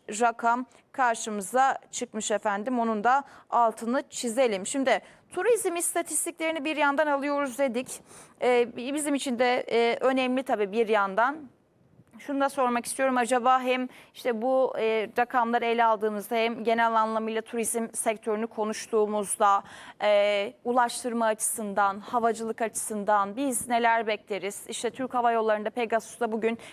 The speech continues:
kısmi yükselişler, tavda binde yedilik bir değer artışı,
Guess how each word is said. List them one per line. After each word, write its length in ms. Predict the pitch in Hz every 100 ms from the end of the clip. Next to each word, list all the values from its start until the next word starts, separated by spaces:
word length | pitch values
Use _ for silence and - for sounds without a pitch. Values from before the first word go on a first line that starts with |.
| -
kısmi 300 | 339 - 254
yükselişler, 720 | 240 - 226 190 - 214 220
tavda 420 | 262 240 226 233
binde 200 | 226 226
yedilik 340 | 226 208 214 220
bir 160 | 202
değer 280 | 208 208 214
artışı, 600 | 208 190 - - 202